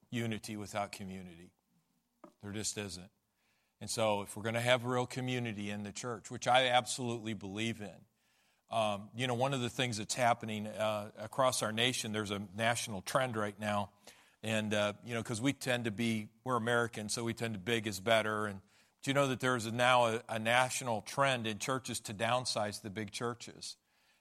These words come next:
because they're, they're finding there's no community. And so they will, in some churches, they could have a fifteen hundred difference every week of new people coming in and out,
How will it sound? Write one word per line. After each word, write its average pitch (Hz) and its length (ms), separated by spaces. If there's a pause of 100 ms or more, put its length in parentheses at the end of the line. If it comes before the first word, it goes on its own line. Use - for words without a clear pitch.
because 123 360
they're, 123 140 (120)
they're 127 100
finding 123 360
there's 113 240
no 123 120
community. 120 760 (440)
And 113 120
so 117 460
they 135 220
will, 135 380
in 117 220
some 147 260
churches, 139 480
they 123 140
could 120 160
have 117 240
a 107 160
fifteen 135 560
hundred 117 600
difference 110 520
every 110 280
week 113 340
of 95 180
new 110 160
people 104 360
coming 98 360
in 92 140
and 90 120
out, 80 300